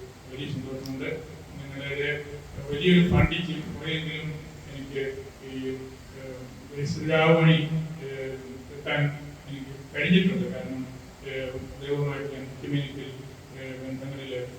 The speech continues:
പലപ്പോഴും ഉണ്ടായിരുന്നു. പാലായിൽ തന്നെ ഞങ്ങളുടെ കഴിഞ്ഞ കൊല്ലത്തെ പ്രസ്ബിറ്ററൽ കൗൺസിൽ വന്ന് ഉദ്ഘാടനം ചെയ്തത്, ഏഹ്, നമ്മുടെ പരിശുദ്ധ അതുപോലെ പല അവസരത്തിൽ പാലായിൽ വരികയും,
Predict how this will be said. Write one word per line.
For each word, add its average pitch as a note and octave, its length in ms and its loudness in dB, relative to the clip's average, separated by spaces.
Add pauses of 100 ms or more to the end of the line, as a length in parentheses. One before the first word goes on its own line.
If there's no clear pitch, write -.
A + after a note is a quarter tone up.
(140)
പലപ്പോഴും C3+ 440 -6
ഉണ്ടായിരുന്നു. B2 460 -6
പാലായിൽ D#3 400 4
തന്നെ C#3+ 220 -2 (160)
ഞങ്ങളുടെ C#3+ 280 -6 (440)
കഴിഞ്ഞ D3 280 -6
കൊല്ലത്തെ C#3+ 320 -6 (360)
പ്രസ്ബിറ്ററൽ D#3+ 600 2 (120)
കൗൺസിൽ F3+ 460 8 (480)
വന്ന് C#3+ 220 -6
ഉദ്ഘാടനം C#3 520 -6
ചെയ്തത്, C3 300 -4 (520)
ഏഹ്, C3+ 200 -6 (140)
നമ്മുടെ B2 340 -12
പരിശുദ്ധ C#3+ 360 -2 (800)
അതുപോലെ D3+ 400 2 (360)
പല E3 100 4 (120)
അവസരത്തിൽ D#3+ 420 2 (160)
പാലായിൽ C3 360 -6 (420)
വരികയും, C3 420 -6